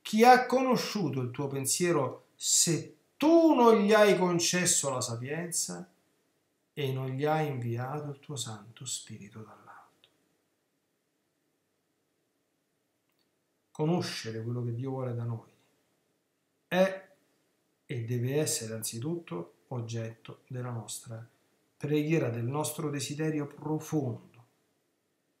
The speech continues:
Allora, il Signore proprio in questi primi volumi istruisce,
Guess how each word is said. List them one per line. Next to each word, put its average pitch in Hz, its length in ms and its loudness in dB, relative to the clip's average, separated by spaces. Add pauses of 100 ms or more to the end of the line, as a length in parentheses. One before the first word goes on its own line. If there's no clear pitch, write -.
(2750)
Allora, 151 520 0 (460)
il 143 160 -8
Signore 151 460 -2
proprio 147 260 -6
in 120 60 -6
questi 120 280 -8
primi 139 240 -6
volumi 113 520 -8 (2500)
istruisce, 127 960 -6